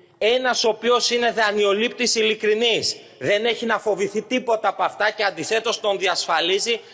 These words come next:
γιατί τα προσκομίζει και με αυτόν τον τρόπο λύνει μια και καλεί το πρόβλημά του. Κάποιος άλλος που δεν ήθελε να πληρώνει, ενδεχομένως τον ενοχλούν αυτές οι διαδικασίες. Πάμε σε ένα δεύτερο κομμάτι το οποίο θίξατε.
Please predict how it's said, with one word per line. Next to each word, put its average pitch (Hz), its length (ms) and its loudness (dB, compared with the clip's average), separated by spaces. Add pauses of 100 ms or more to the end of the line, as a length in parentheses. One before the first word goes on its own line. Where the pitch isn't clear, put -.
γιατί 165 320 -2
τα 220 140 0
προσκομίζει 202 800 0 (220)
και 190 160 -2
με 180 100 -2
αυτόν 208 300 -2
τον 208 140 -2
τρόπο 226 320 0
λύνει 220 340 0
μια 214 200 0
και 220 140 -6
καλεί 202 240 0
το 208 120 -6
πρόβλημά 180 580 0
του. - 140 -20 (400)
Κάποιος 247 500 -2
άλλος 214 300 0
που 185 160 -8
δεν 254 240 0
ήθελε 185 380 -2
να 160 160 -4
πληρώνει, 240 560 -2 (280)
ενδεχομένως 175 840 -2
τον 165 200 -4
ενοχλούν 156 420 -6
αυτές 147 320 -4
οι 143 60 -10
διαδικασίες. 117 800 -6 (1040)
Πάμε 269 280 0
σε 269 140 0
ένα 254 160 2
δεύτερο 240 400 0
κομμάτι 156 440 -4
το 127 120 -2
οποίο 117 280 -4
θίξατε. - 520 -14